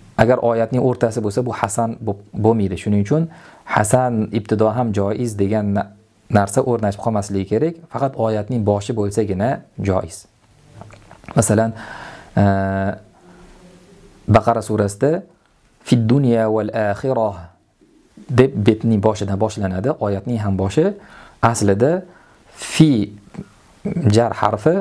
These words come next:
o'zidan oldingi fe'lga taalluqli. Ya'ni "la'allakum tatafakkaruna fid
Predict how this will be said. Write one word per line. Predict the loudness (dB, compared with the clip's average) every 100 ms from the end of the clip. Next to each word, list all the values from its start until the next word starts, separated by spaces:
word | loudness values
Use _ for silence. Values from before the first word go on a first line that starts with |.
| 0
o'zidan | -2 0 0
oldingi | 0 -2 -4 -4
fe'lga | -2 -2 0 -2 -2 -6
taalluqli. | -4 -4 -4 -8 -10 -10 _ _ _ _ -20 -20 -6 2
Ya'ni | 4 4 0 -6 -12 0
"la'allakum | 0 0 0 0 0 -2 -2
tatafakkaruna | -2 0 0 -2 -6 -4 -2 -2 -2 -2
fid | -4